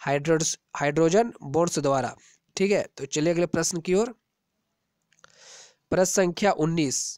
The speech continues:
प्रयोगशाला में सर्वप्रथम डीएनए का संश्लेषण किसने किया था? प्रयोगशाला में सर्वप्रथम डीएनए का संश्लेषण किसने किया था? इसका जो राइट आंसर हो जाएगा फ्रेंड खुराना ने। इसका जो राइट आंसर हो जाएगा दो नंबर, ठीक है। तो चलिए अगले प्रश्न की ओर।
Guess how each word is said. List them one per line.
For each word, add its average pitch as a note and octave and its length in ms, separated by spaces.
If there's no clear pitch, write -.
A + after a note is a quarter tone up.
प्रयोगशाला F#3+ 720
में G3+ 120
सर्वप्रथम E3 920
डीएनए D#3+ 500
का G3+ 160
संश्लेषण E3 680
किसने F#3+ 400
किया C#3+ 300
था? - 220
प्रयोगशाला F3 540
में G3+ 120
सर्वप्रथम F#3 540
डीएनए E3+ 380
का F#3+ 140
संश्लेषण E3 640
किसने F#3 360
किया F3+ 260
था? A#3 320
इसका D3+ 260
जो C#3 120
राइट D#3 240
आंसर E3+ 120
हो F3 60
जाएगा F3+ 140
फ्रेंड G3+ 240
खुराना C#3+ 420
ने। B2 180
इसका D3 220
जो C#3 120
राइट D#3 260
आंसर D#3+ 180
हो D#3+ 60
जाएगा D3+ 260
दो C3+ 200
नंबर, A#2+ 340
ठीक F#3+ 220
है। D3 140
तो C#3 100
चलिए F3+ 300
अगले D#3+ 280
प्रश्न E3 340
की F3+ 160
ओर। A3+ 200